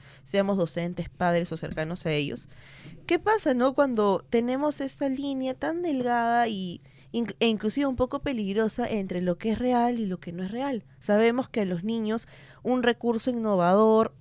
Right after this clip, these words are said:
motivador y sobre todo que sea cercano a ellos, que les atraiga, puede ser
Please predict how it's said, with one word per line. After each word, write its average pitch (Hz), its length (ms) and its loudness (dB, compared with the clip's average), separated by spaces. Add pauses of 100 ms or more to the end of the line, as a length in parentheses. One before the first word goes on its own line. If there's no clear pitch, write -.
motivador 190 880 4
y 220 60 -6
sobre 185 240 -2
todo 214 320 -2
que 175 140 -10
sea 208 400 -4 (260)
cercano 214 580 0
a 214 80 -2
ellos, 208 360 -4
que 175 160 -6
les 165 240 -6
atraiga, 202 600 2 (100)
puede 226 280 2
ser 220 260 -4